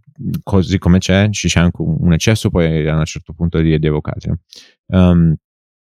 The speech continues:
sì, diciamo che, ehm, paradossalmente, cioè, per esempio, il, il, il ragionamento che abbiamo fatto prima del,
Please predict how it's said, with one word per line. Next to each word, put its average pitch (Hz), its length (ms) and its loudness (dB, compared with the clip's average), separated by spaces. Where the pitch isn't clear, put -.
sì, 135 400 2
diciamo 160 360 4
che, 104 340 0
ehm, 95 300 0
paradossalmente, 101 1200 0
cioè, - 160 -2
per 110 100 2
esempio, 98 300 0
il, 92 160 -2
il, 92 380 -2
il 95 80 -6
ragionamento 98 440 2
che 90 60 -2
abbiamo 95 160 2
fatto 123 160 -2
prima 92 280 2
del, 78 200 -2